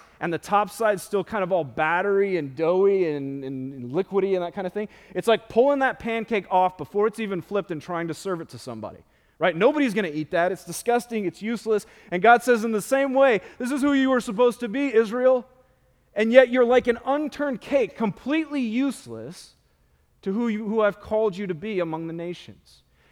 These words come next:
And the reason for that is this: your strength has been zapped. Your strength has been taken from you by strangers. These strangers being Egypt and Assyria.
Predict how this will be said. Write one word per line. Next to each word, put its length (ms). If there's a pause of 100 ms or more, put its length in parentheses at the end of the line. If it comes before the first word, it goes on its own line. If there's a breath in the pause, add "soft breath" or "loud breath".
(160 soft breath)
And 120
the 80
reason 360
for 120
that 180
is 160
this: 260
your 140
strength 720 (280 soft breath)
has 300
been 340
zapped. 520
Your 140
strength 340
has 160
been 160
taken 540
from 320
you 360 (480 soft breath)
by 640 (160)
strangers. 880 (300)
These 160
strangers 500
being 320
Egypt 580
and 360
Assyria. 600